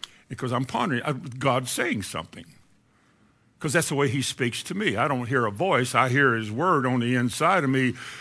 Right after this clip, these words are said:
challenging my thinking and my direction.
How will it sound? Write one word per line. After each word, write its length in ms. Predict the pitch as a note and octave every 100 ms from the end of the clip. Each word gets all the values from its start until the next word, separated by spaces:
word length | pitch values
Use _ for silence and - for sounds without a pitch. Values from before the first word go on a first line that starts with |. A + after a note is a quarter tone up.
| - - A2+
challenging 720 | - F#3+ F#3 E3+ D3+ A#2+ C#3
my 180 | C#3+ G3+
thinking 460 | - C#3 C#3 E3+ C3+
and 100 | C3+
my 200 | C3+ C#3+
direction. 560 | E3+ A3 B3+ - -